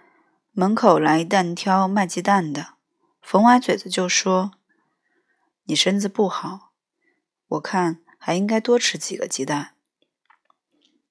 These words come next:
冯歪嘴子每次都想再买一些，但都被孩子的母亲阻止了。冯歪嘴子说：“你从生了这小孩以来，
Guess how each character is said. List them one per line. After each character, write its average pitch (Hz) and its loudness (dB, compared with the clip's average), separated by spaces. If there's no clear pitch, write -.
冯 220 4
歪 247 4
嘴 190 2
子 156 0
每 165 0
次 185 -2
都 233 2
想 160 0
再 208 0
买 - -2
一 170 -6
些， - -4
但 220 2
都 240 8
被 226 2
孩 180 -4
子 214 -8
的 196 0
母 165 -4
亲 170 -6
阻 170 -8
止 170 0
了。 - -10
冯 - 0
歪 185 6
嘴 185 0
子 190 -12
说 165 -2
：“你 190 -10
从 180 -2
生 226 0
了 220 2
这 208 0
小 - -4
孩 151 -2
以 170 -2
来， 147 -8